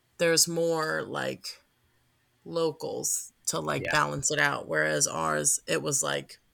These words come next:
Speaker 1: ten-to-one people who weren't actually <laughs> from
Speaker 2: <laughs>
Speaker 1: New Mexico, <laughs> like, originally. So,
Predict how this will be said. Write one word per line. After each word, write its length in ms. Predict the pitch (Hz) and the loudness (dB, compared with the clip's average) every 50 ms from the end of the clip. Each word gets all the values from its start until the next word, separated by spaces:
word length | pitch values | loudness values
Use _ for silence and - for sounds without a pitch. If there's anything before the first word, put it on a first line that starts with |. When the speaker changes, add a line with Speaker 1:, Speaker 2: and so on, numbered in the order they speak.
| _ _ - | _ _ -10
Speaker 1:
ten-to-one 760 | - 160 160 151 147 147 147 143 143 143 139 143 143 147 143 - | -8 -6 -4 -4 -2 -2 0 0 0 0 0 -2 -2 -4 -6 -8
people 340 | - - 156 143 - 147 143 139 | -8 -8 -8 -6 -4 -4 -4 -4
who 120 | 143 143 | -4 -6
weren't 300 | 139 139 143 143 139 - - | -4 -4 -6 -6 -6 -6 -4
actually 460 | 131 131 127 - - - 165 143 160 | -6 -4 -2 -2 -2 -2 0 -2 -2
<laughs> 20 | |
from 360 | 139 - 165 139 151 131 131 - - - - - | -2 -2 0 -2 -2 -2 -4 -8 -10 -12 -8 -4
Speaker 2:
<laughs> 160 | - 135 135 - 143 135 135 - 202 190 - | -4 0 2 4 4 4 6 4 4 6 6
Speaker 1:
New 140 | 220 196 - | 4 4 4
Mexico, 500 | - 190 190 - - 214 196 - 220 - - - - 185 - 277 - 254 262 254 226 - - - - | 2 4 6 6 6 6 6 4 4 4 2 0 -4 -4 -4 -2 0 2 2 2 2 2 2 8 12
<laughs> 1200 | - 277 294 220 220 196 - 226 - - - - - 135 131 - 170 165 160 156 139 - _ - | 12 12 12 12 10 8 4 4 2 2 -2 -2 -2 -2 -2 -2 -8 -10 -14 -14 -16 -16 _ -6
like, 200 | 160 165 156 147 156 | -2 -2 0 0 0
originally. 960 | 156 151 156 160 156 139 147 156 147 147 143 139 127 - 156 165 156 151 - _ _ _ _ _ _ - | 0 2 4 2 2 2 0 0 0 -2 -2 -2 -4 -4 -6 -8 -10 -14 -20 _ _ _ _ _ _ -14
So, 540 | - - 156 151 147 - 139 143 - 143 | -10 -6 -4 -4 -2 -4 -4 -6 -8 -12